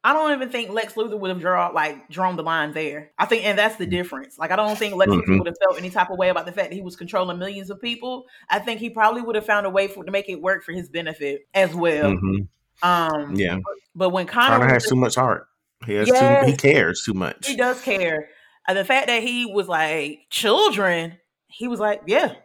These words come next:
Speaker 1: you know, I was left out. They're not gonna be. I ain't need them."
Speaker 2: Mm-hmm.
Speaker 1: And he was like, "Oh, okay." And, like,
Speaker 2: Right.
Speaker 1: and Connor was just like, "Uh-uh." That's why I think, I feel like when he finds the perfect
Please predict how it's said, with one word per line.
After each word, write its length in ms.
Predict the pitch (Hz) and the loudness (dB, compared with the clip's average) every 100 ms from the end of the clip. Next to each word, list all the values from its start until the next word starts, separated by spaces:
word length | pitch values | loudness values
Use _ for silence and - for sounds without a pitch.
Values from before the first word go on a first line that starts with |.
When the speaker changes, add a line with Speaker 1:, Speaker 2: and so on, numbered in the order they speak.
| _ - | _ -12
Speaker 1:
you 140 | 226 | -4
know, 280 | 254 254 - | -2 -2 -4
I 160 | - 165 | -2 0
was 160 | 294 277 | 2 2
left 200 | 285 294 | 2 2
out. 300 | 294 302 208 | 2 0 0
They're 180 | 349 | 2
not 200 | 339 311 | 4 4
gonna 160 | 302 311 | 2 -2
be. 260 | 320 359 453 - - | -4 -6 -8 -16 -6
I 140 | 330 | -4
ain't 80 | 381 | -2
need 180 | 403 480 302 | -2 -2 -2
them." 140 | 185 92 | 0 4
Speaker 2:
Mm-hmm. 220 | 110 120 120 - _ - | 4 4 -2 -8 _ -12
Speaker 1:
And 80 | 208 | -8
he 120 | 320 | -6
was 140 | 277 | -6
like, 160 | 254 - | -6 -2
"Oh, 340 | 339 381 440 571 | 0 4 2 6
okay." 880 | 523 440 440 453 - _ _ - 294 | 6 6 0 -4 -8 _ _ 0 2
And, 80 | 240 | 2
like, 220 | 208 170 | 2 4
Speaker 2:
Right. 180 | 85 87 - - - - | 4 0 -4 -10 -12 -10
Speaker 1:
and 120 | 214 | -4
Connor 260 | 254 311 294 | 2 4 4
was 160 | 254 | 2
just 200 | 226 226 | 0 0
like, 220 | 202 185 185 | 0 -2 0
"Uh-uh." 500 | 208 196 160 147 147 185 | 0 0 -2 -4 -6 -2
That's 280 | 277 330 | 0 0
why 380 | 294 262 247 233 240 - - | -2 0 0 0 -6 -8 -4
I 60 | |
think, 180 | 262 233 | -2 0
I 40 | 254 | -2
feel 280 | 294 311 | 0 0
like 560 | 294 240 226 208 175 - - _ _ | 2 0 0 -2 -6 -14 -20 _ _
when 160 | 202 208 | -8 -6
he 160 | 254 | -6
finds 680 | 247 220 214 220 220 214 214 | 0 2 2 0 -4 -8 -6
the 100 | 180 | -8
perfect 600 | - 220 214 214 214 | 0 2 2 0 -4